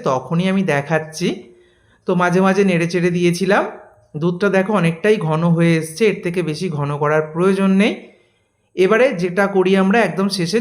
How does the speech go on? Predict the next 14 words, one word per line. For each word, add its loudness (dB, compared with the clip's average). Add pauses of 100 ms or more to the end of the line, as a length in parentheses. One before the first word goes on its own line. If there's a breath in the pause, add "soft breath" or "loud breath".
(120)
চিনির -2
ব্যবহার 2
করি, 0
তবে 0
আজকে -2
আমি 0
চিনি 0
দেব 2
না। 2 (600 loud breath)
চিনির 2
পরিবর্তে 2
যেটা 0
নিয়েছি 0
সেটা -4